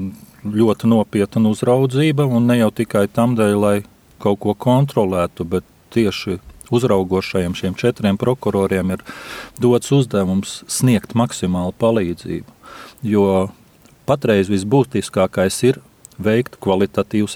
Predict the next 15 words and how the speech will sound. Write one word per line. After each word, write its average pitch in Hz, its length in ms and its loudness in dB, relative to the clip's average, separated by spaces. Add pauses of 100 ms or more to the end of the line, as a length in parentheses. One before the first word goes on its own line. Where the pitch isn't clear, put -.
ekspertīzes, - 680 -6
jo, 101 100 0
ja 123 80 2
mēs 117 220 0
paskatāmies, 98 640 -2
kas - 240 -2
notika 113 380 0
Zolitūdā, 101 640 0
ja, 101 160 0 (560)
tad 185 180 0
nenoliedzami 127 840 4 (280)
katastrofas 110 680 0
cēlons 113 460 0
ir - 100 -8
tehnisks, - 640 -6